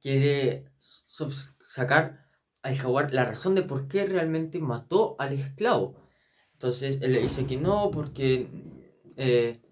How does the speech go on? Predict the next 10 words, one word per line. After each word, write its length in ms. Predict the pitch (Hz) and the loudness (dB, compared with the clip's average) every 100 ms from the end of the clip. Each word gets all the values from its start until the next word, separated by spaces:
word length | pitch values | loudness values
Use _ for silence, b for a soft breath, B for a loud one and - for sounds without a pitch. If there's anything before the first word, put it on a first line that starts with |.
| _ _ _ | _ _ _
por 160 | 123 120 | -2 0
lo, 200 | 120 - | 0 0
por 100 | 123 | 0
lo 160 | 113 | 0
que 220 | 113 113 110 | 0 0 0
le 120 | 110 | -2
pasó 220 | 110 117 | -2 -6
al 80 | 113 | -6
Serrano 420 | 113 110 110 107 | -4 -2 -2 0
Cava 640 | 156 180 175 165 160 B | 4 4 4 2 0 B